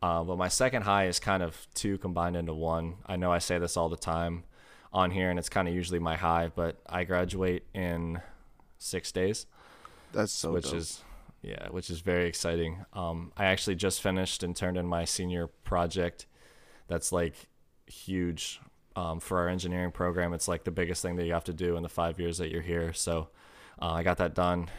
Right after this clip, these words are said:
Speaker 1: and it actually was very, very good, and I was, I was proud of it. So,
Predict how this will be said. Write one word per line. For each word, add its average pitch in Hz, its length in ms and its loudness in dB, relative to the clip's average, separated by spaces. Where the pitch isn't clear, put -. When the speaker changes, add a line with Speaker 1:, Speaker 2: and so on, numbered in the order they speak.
Speaker 1:
and 82 300 -4
it - 240 -6
actually 92 380 0
was 85 240 -2
very, 87 360 0
very 85 200 0
good, 85 200 0
and 82 100 -4
I 82 80 -4
was, - 360 -6
I 92 100 -4
was 87 120 -4
proud 85 280 -2
of 82 80 -4
it. 82 120 -4
So, 85 280 -2